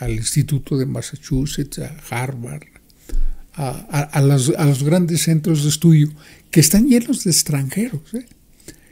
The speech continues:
En los Estados Unidos el sistema de educación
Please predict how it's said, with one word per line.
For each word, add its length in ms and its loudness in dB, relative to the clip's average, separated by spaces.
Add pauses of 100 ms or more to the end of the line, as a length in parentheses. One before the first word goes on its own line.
(160)
En 100 0
los 160 2
Estados 360 2
Unidos 380 0
el 100 2
sistema 480 0
de 120 2
educación 680 2